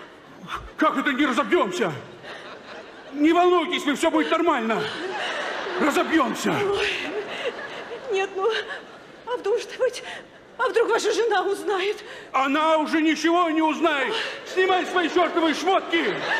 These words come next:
Speaker 2: Господи, да что вы на меня так кричите? Ну, так же сразу нельзя. Сначала же нужно привыкнуть друг к другу, а уже потом.
Speaker 1: Нет. Сначала потом.
Speaker 2: Ой.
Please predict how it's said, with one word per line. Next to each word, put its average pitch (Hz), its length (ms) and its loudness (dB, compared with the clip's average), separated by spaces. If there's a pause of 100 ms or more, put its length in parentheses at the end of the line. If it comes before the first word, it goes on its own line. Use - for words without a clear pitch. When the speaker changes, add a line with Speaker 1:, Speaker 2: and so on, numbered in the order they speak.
(360)
Speaker 2:
Господи, 392 460 0
да 453 80 0
что 415 120 -8
вы 381 120 0
на 415 80 0
меня 415 180 0
так 415 160 -2
кричите? 370 680 -4 (480)
Ну, 466 80 2
так 392 160 2
же 494 120 2
сразу 440 280 -2
нельзя. 440 600 0 (720)
Сначала 381 340 -4
же 359 120 -2
нужно 359 240 0 (240)
привыкнуть 359 560 0
друг 349 160 2
к 254 40 -10
другу, 320 360 -2 (360)
а 494 120 0
уже 427 240 2
потом. 466 520 2
Speaker 1:
Нет. 330 320 4 (1300)
Сначала 214 520 2
потом. 214 640 2
Speaker 2:
Ой. 480 380 2